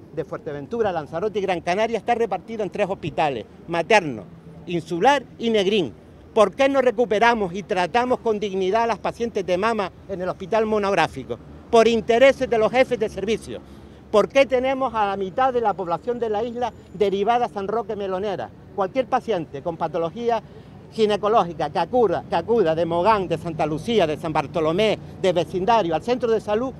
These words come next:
son derivados a San Roque Melonera. ¿Cómo no van a quedar camas libres en la planta ocho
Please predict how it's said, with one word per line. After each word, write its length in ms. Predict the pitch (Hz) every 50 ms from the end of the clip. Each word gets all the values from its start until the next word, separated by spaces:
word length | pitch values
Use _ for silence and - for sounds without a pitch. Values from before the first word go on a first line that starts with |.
| - - -
son 300 | - - - 277 277 254
derivados 500 | 240 240 226 226 208 240 247 240 226 190
a 100 | 190 151
San 120 | 190 190
Roque 260 | 185 202 202 - 202 180
Melonera. 540 | 165 170 165 160 151 170 160 151 - 107 - - - - - - -
¿Cómo 420 | - 294 285 302 302 277 285 269
no 100 | 262 262
van 160 | 254 262 254
a 80 | 247 247
quedar 280 | 196 233 226 240 226 220
camas 280 | 240 226 220 202 180
libres 280 | 196 240 233 208 208 185
en 80 | 202
la 100 | 190 185
planta 320 | 175 202 208 202 208 202 190
ocho 320 | 214 214 185 - 185 175